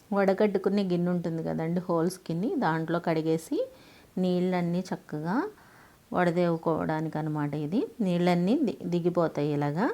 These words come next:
కడిగేసి ఒక పది నిమిషాల పాటు, ఒక పావు గంట పాటు పక్కన పెట్టేసుకోండి. అప్పుడు నీళ్ళన్నీ వాడిపోతాయి. అప్పుడు నీళ్ళు వాడిపోయిన తర్వాత ఒక పెద్ద గిన్నెలో వేసేసుకొని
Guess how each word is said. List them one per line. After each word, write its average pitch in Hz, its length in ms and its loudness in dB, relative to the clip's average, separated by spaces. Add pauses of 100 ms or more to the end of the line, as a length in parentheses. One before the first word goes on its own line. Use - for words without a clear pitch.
(360)
కడిగేసి 170 460 2
ఒక 175 120 0
పది 156 240 -2
నిమిషాల 165 380 -2
పాటు, 165 300 0
ఒక 165 180 0
పావు 151 220 2
గంట 147 200 -2
పాటు 151 260 -6
పక్కన 151 320 -6
పెట్టేసుకోండి. 151 760 -6 (1300)
అప్పుడు 196 260 -4 (120)
నీళ్ళన్నీ 165 600 2
వాడిపోతాయి. 151 640 0 (100)
అప్పుడు 202 200 -4
నీళ్ళు 180 260 2
వాడిపోయిన 170 520 4
తర్వాత 151 380 2 (880)
ఒక 180 200 -2 (340)
పెద్ద 165 280 -2
గిన్నెలో 165 460 2
వేసేసుకొని 156 720 0